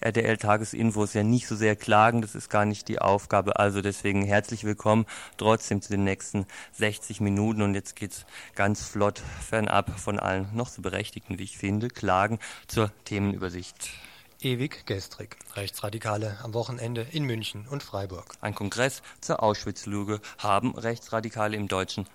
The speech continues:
Speaker 1: Museum am Wochenende geplant. Ein Überfall auf die Mahnwache Hamskins am Bertholdsbrunnen versucht. Ein Rückblick aufs Wochenende.
Speaker 2: Kannsch vergesse. Dioxin-Altlasten in Rheinfelden.
Speaker 1: So scheint's zumindest die verantwortliche Industrie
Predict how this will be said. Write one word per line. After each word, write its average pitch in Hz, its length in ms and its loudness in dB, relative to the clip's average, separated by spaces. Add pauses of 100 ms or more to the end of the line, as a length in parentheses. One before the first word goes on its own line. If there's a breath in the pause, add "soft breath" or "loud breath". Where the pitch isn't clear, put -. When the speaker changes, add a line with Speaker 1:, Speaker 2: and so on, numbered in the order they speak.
Speaker 1:
Museum 98 400 -4
am 98 120 -4
Wochenende 90 340 -8
geplant. 98 460 0
Ein 104 120 0
Überfall 113 560 -2 (240 loud breath)
auf - 220 -4 (240)
die 123 80 0
Mahnwache 95 720 2
Hamskins 98 640 -4
am 117 160 -2
Bertholdsbrunnen 95 640 -4
versucht. 95 540 -8 (180 loud breath)
Ein 113 180 0
Rückblick 92 460 -6 (100)
aufs - 220 -6
Wochenende. 85 400 -12 (560 loud breath)
Speaker 2:
Kannsch 139 320 2
vergesse. 113 540 0 (420 loud breath)
Dioxin-Altlasten 123 1080 0
in 139 120 0
Rheinfelden. 104 680 -2 (160)
Speaker 1:
So 110 320 -4 (140)
scheint's 113 420 -4
zumindest 107 600 -2
die 117 80 -6
verantwortliche 95 580 -4
Industrie 98 560 -8